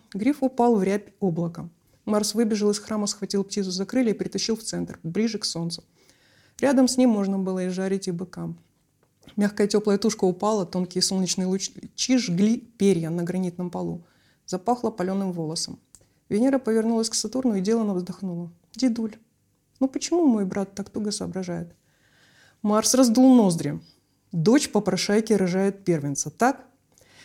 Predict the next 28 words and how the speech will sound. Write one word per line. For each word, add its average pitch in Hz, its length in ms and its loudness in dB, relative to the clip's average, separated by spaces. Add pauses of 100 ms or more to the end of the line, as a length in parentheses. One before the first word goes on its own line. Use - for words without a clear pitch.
(120)
Его 196 180 4
копьё 208 320 2
воткнулось 202 440 0
в - 20 -20
каменный 185 320 -2
пол 226 220 -2
рядом 190 240 -2
с - 120 -4
Венерой. 170 380 -4 (320)
Она 190 140 4
бросила 226 360 2
на 190 120 4
Марса 190 340 0
взгляд, 196 320 0
которым 185 320 -2
можно 226 240 4
было 202 220 4
вколотить 190 440 0
сваю 269 300 2
в 160 60 -2
сухую - 340 -4
землю, 160 340 -2
и 170 120 -4
запустила 190 520 2
в 170 120 0
брата 185 280 0
пустым 196 340 -2
кубком. 170 420 -4